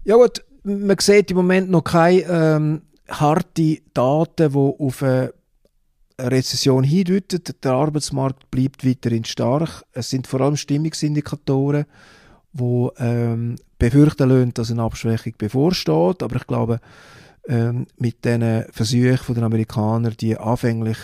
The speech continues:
ähm, astronomisch hohen Zölle jetzt wieder gerade zu rücken, könnten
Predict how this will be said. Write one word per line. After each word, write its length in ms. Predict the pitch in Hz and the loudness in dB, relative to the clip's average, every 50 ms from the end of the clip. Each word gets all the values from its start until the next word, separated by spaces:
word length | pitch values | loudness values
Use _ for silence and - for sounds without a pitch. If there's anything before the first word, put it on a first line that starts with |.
| - - _ | -14 -12 _
ähm, 680 | 110 107 107 107 110 113 110 110 110 110 - 101 98 - - _ _ _ | -6 -6 -4 -4 -6 -6 -8 -8 -10 -12 -12 -14 -16 -18 -20 _ _ _
astronomisch 760 | - 113 117 - - 117 110 110 113 113 117 120 117 107 | -8 -8 -8 -6 -4 -2 -2 -2 -2 -2 -2 -4 -4 -4
hohen 240 | 117 110 113 113 113 | -2 -2 -2 -2 -2
Zölle 340 | - - 110 110 113 117 117 | -2 -2 0 0 0 0 0
jetzt 240 | 113 110 - - - | -2 -4 -6 -6 -6
wieder 160 | 110 107 110 | -4 -4 -2
gerade 300 | 107 104 101 104 120 131 | -2 -2 0 0 0 -2
zu 200 | - - 123 117 | -2 -2 0 0
rücken, 300 | 113 - _ - 117 110 - - - - - - - - - - - _ _ | 0 0 _ 2 2 2 0 -4 -14 -20 -20 -20 -20 -20 -20 -20 -20 _ _
könnten 460 | - - 139 135 151 160 151 - 139 | 0 4 6 6 6 6 4 2 -2